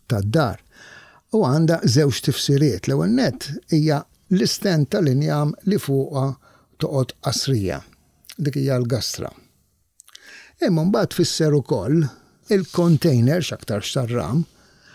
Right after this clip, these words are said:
famla ta' biqja fonda li fih titqiegħed il-qasrija, jiġifieri għandha dak iż-żewġ tifsiriet. Issa għaliex għad jiena hija interessanti, għaliex fonoloġikament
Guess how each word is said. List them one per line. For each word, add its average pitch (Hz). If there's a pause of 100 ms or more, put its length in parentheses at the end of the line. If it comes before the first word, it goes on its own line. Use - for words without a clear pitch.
famla 151
ta' 135
biqja 117
fonda 180
li 151
fih 180 (300)
titqiegħed 220
il-qasrija, 104 (160)
jiġifieri 170
għandha 160
dak 147
iż-żewġ 131
tifsiriet. 123 (880)
Issa 185
għaliex 247
għad 147
jiena 139
hija 135
interessanti, 113
għaliex 185
fonoloġikament 143